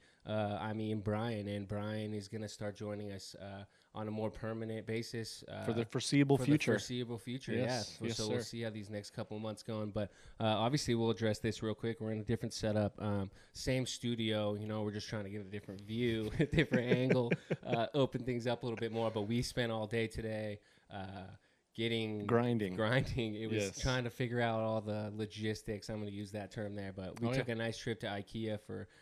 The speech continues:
Speaker 1: a couple hours, sniffed around there, but we got exactly what we needed. Uh, we got a setup for when guests come in. It's gonna be perfect, and it's, it's gonna be more convenient.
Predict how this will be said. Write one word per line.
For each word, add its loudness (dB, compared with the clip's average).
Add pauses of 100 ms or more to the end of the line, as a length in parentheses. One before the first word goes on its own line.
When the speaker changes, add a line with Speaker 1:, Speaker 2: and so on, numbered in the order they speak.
(140)
Speaker 1:
a -10
couple -2
hours, -2
sniffed -6
around -6
there, -6
but -4
we -4
got -2
exactly -4
what -4
we -6
needed. -2 (340)
Uh, -2 (380)
we -4
got -4 (120)
a -10
setup -4
for -6
when -4
guests -4
come -4
in. -6
It's -10
gonna -6
be -6
perfect, -6
and -2
it's, -8
it's -8
gonna 0
be -2
more 0
convenient. -2